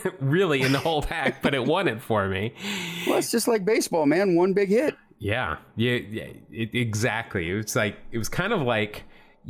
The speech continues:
Speaker 1: Nolan Ryan was in for the first, like, ten cards and gave up
Speaker 2: <laughs>
Speaker 1: nothing. And then he got pulled because of an arbitrary, uh, pitch count. And, uh, then the bullpen came in <laughs> and just blew it.
Speaker 2: That's right. That's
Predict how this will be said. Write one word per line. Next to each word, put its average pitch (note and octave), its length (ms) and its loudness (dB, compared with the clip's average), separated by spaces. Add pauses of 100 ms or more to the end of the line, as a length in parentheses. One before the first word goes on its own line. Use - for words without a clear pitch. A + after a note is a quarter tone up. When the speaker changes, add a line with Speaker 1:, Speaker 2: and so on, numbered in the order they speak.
(120)
Speaker 1:
Nolan D#3 400 4
Ryan C#3 360 2
was A2+ 180 2
in A2+ 160 2
for A2 140 -2
the G2 120 0
first, - 480 -2
like, G#2 240 -2
ten A2+ 380 -2
cards G2 680 -2
and A2 160 2
gave A2+ 220 2
up G#2 100 0
Speaker 2:
<laughs> - 20 0
Speaker 1:
nothing. G#2+ 440 -2 (320)
And B2 160 0
then D3 120 2
he E3 60 2
got D3 260 -2
pulled E3 320 2
because C3+ 280 0
of B2 80 4
an A2 60 2
arbitrary, G#2+ 880 0 (360)
uh, E2+ 200 -2
pitch - 280 -2
count. F2 320 -2 (440)
And, G2 540 0
uh, F#2+ 360 2
then A2 220 2
the G2+ 100 2
bullpen G#2+ 440 0
came G2+ 220 0
in F#2+ 120 2
<laughs> B2+ 300 2
and - 140 -2
just - 460 -4 (180)
blew G2 220 0
it. - 60 -2
Speaker 2:
That's B2 180 -2
right. G#2 320 0 (160)
That's G#3 760 -10